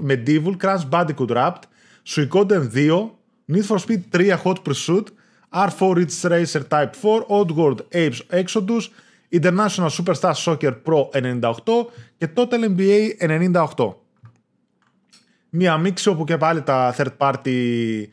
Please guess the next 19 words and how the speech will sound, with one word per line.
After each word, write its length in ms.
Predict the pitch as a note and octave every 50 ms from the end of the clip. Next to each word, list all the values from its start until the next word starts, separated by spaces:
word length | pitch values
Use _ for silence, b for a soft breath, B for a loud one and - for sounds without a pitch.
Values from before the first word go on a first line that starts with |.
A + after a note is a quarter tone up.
| b b b b b b
αποκλειστικά 840 | - A#2 A2+ - A#2 - A2 F#2+ - A#2 - C3 B2 B2 A#2 A#2 A2+
εννοείται 360 | A2+ A2 A#2 A#2 A2+ - A#2
είναι 420 | A2+ A2+ A2 G#2+ G#2+ G#2+ G#2 F#2+ - _ _ _ _ _ _ _ _ _ _ _ _ _
τα 200 | _ A#2+ A2 G#2+
οκτώ 220 | G#2 - - - B2
στα 200 | A#2+ - A#2+ A2
δέκα, 480 | G2 A#2+ B2+ B2 - F#3 G3 G#3 G#3 - _ _ _ _ _ _ _ _ _ _ _ _ _ _ -
με 80 | C#3 C#3
φανταστικά 500 | - D3+ C#3 C#3 C#3 - D3+ D3 G3 F#3
ονόματα 400 | F#3 F3+ F#3+ F#3 F#3+ F#3 F#3+ F3+
όπως 500 | F3+ F#3 F3+ F3+ A#2+ G#2+ - - - _ _ _ _ _ _
Tenchu, 640 | D3+ C#3+ D3 D3 D3 - F#3 F#3 F#3 F#3 F#3 F3 - _
Tekken 300 | F3+ E3 F3 E3+ C#3 -
τρία, 420 | - D3 D3+ D#3+ F3+ F3 F3 E3+ F3
Parasite 400 | D#3+ D#3+ D#3+ D#3+ C#3+ B2 A#2 A#2+
Eve, 220 | C#3+ D#3 E3+ F3 D#3 D3+
Metal 260 | E3 - D#3+ D3 C#3
Gear 140 | C#3 D#3+ D3+ C3+ - -
Solid, 420 | D3 D3+ D#3+ E3 E3 E3+ E3+ E3+